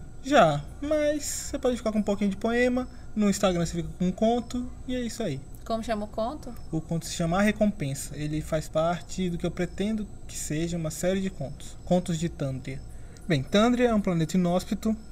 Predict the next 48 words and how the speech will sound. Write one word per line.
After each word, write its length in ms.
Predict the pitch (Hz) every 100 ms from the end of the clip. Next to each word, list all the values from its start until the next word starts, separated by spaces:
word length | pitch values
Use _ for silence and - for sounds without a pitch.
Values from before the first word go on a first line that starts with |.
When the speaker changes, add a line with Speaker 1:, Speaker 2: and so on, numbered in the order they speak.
| -
Speaker 1:
iluminado 360 | 175 165 156 147
por 140 | 170
dois 220 | 160 175 180
sóis, 480 | 143 123 - - -
o 60 |
que 140 | 156 165
faz 420 | - 156 156 151
o 80 | 160
dia 320 | 139 170 180
nunca 260 | 180 220 220
ter 160 | 202
fim 280 | - - 180 - - -
e 120 | 196
a 80 | 208
noite 280 | 160 165 -
ser 160 | 190
apenas 380 | 175 160 156 151
um 80 | 160
devaneio. 460 | 156 175 143 131 -
É 60 | 165
o 60 | 160
planeta 380 | 175 175 175
prisão 380 | 185 185 156 175
de 60 | 170
Escarlate, 640 | - 196 151 160 175 -
é 20 | 143
um 60 |
império 300 | 139 156 156
forte 380 | - 160 165 -
e 20 |
opressor, 440 | 170 180 175 - 135 - -
que 100 | 165
confina 680 | - 180 - 160 151 143 151 -
criminosos 560 | 170 165 156 185 220
e 60 | 208
prisioneiros 480 | 190 175 165 156 -
políticos 520 | 208 180 180 - 185
em 140 | 175
onze 240 | 196 220 220
torres 320 | 175 170 180
espalhadas 540 | 175 190 147 139 147 -
pelas 320 | 160 151 -
terras 280 | 143 151 -
secas 440 | - 190 214 180
e 40 |
acidentadas 640 | 180 - 175 160 135 143 143
de 80 | 156
Tândria. 420 | 139 123 -